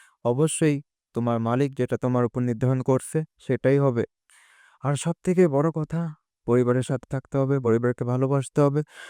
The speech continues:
সম্পর্কের গুরুত্ব দিতে হবে। এমন কিছু করো না যার জন্য তোমাকে নিজেকে আফসোস করতে হয়।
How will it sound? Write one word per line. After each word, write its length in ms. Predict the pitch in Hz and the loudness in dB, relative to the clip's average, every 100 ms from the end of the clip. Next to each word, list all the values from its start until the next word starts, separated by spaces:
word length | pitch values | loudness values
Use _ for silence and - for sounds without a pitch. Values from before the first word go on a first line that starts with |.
| - | -16
সম্পর্কের 540 | - 165 175 185 180 170 | 0 0 2 2 2 0
গুরুত্ব 320 | 143 170 - 165 | 2 2 4 2
দিতে 260 | 131 - | 2 0
হবে। 300 | 120 113 - - _ _ _ _ | -2 -4 -8 -14 _ _ _ _
এমন 240 | - 135 156 | -8 -4 -4
কিছু 260 | 151 151 147 | -6 -6 -4
করো 220 | 135 135 | -2 -4
না 120 | 135 139 | -2 -2
যার 220 | 120 117 117 | 0 0 0
জন্য 180 | 123 117 | -2 -4
তোমাকে 380 | - 120 120 131 123 120 - _ _ _ _ _ _ _ _ | -4 -8 -4 -2 0 -2 -6 _ _ _ _ _ _ _ _
নিজেকে 320 | 127 127 143 151 | -6 -4 -2 -2
আফসোস 300 | 143 - 143 | -4 -6 -14
করতে 300 | - 147 139 | -6 -6 -4
হয়। 260 | 127 120 - | -6 -6 -8